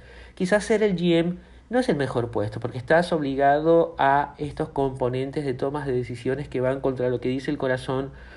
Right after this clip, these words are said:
o contra, eh, lo que dice la personalidad o el carácter, los principios de uno. Y por principios no digo que uno haga nada ilegal, pero el, uno de los principios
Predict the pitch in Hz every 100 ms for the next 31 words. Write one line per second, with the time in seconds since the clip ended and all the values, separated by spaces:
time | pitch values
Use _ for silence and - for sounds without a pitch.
0 | - - 143 131 123 - - 135 131 131
1 | 131 131 - - - - 123 120 123 123
2 | 131 131 139 127 123 113 123 117 127 165
3 | 175 131 127 120 127 131 226 - 135 135
4 | - - - - - - - - - 123
5 | 113 123 110 - - 123 135 - - -
6 | - - 117 120 127 180 147 151 - -
7 | - - 143 135 135 143 147 170 180 151
8 | 143 139 131 131 135 139 131 131 127 123
9 | 123 208 208 - - - - - - 135
10 | 135 131 - 160 165 156 143 143 131 165
11 | 160 165 160 -